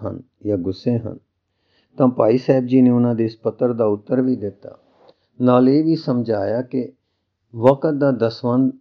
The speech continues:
ਇਸ ਪਾਸੇ ਲਾਣਾ ਹੈ, ਗਫਲਤ ਵੱਲ ਰੁਖ ਨਹੀਂ ਕਰਨਾ ਤੇ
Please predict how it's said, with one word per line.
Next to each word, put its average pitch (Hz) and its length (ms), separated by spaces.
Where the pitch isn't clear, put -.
ਇਸ 127 220
ਪਾਸੇ 113 360
ਲਾਣਾ 104 420
ਹੈ, 107 240
ਗਫਲਤ 117 500
ਵੱਲ 101 220
ਰੁਖ 107 240
ਨਹੀਂ 120 180
ਕਰਨਾ 101 380
ਤੇ 104 440